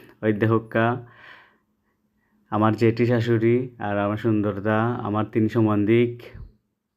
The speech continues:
আমরা পূর্বা, আমার শালির মেয়ে। সবাই এখন প্রস্তুতি নিরা,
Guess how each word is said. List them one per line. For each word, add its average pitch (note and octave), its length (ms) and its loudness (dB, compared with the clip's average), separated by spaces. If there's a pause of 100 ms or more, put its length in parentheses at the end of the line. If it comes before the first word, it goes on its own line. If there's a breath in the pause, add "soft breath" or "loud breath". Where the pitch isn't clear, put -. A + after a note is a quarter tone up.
(460)
আমরা A2+ 320 2
পূর্বা, A#2 500 2 (1000 loud breath)
আমার A2 200 -4
শালির A2+ 400 2
মেয়ে। A#2 540 0 (3500 soft breath)
সবাই A#2+ 400 4
এখন A#2 640 0 (160)
প্রস্তুতি B2 380 0
নিরা, A#2+ 540 2